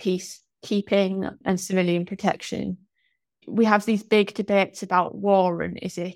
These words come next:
realism or liberalism and is it the state or power? What's really interesting? And to me, that was always beside the point. Surely the point is how do we protect people from this and how does that happen?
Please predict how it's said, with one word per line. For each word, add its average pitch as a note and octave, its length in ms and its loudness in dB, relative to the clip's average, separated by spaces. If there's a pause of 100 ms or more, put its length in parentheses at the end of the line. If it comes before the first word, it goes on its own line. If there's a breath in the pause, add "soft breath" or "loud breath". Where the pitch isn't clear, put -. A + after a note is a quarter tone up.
(100)
realism F#3+ 460 2
or F3+ 140 2
liberalism F3 680 -2
and F3+ 180 -6
is E3+ 120 -8
it - 160 -10
the F#3 80 -16
state F#3+ 580 2
or D#3+ 220 -10 (120)
power? F3 500 2 (160)
What's - 420 -4
really F#3 180 0
interesting? - 760 -8 (760)
And G3 140 4
to A3 100 4
me, A#3+ 220 8 (200)
that - 220 2
was A3+ 160 2
always G#3 300 6
beside F#3 440 0
the F3+ 80 -14
point. F#3+ 380 -4
Surely F#3+ 340 0
the F3 80 -6
point F3 460 -4
is E3+ 100 -12
how F3 160 0
do F3+ 140 -8
we F3 160 -4 (220)
protect - 420 -6
people E3 300 -8
from E3+ 320 -8
this - 260 -6
and F3+ 80 -6
how E3+ 100 -2
does G3 160 -12
that - 160 0
happen? - 640 -6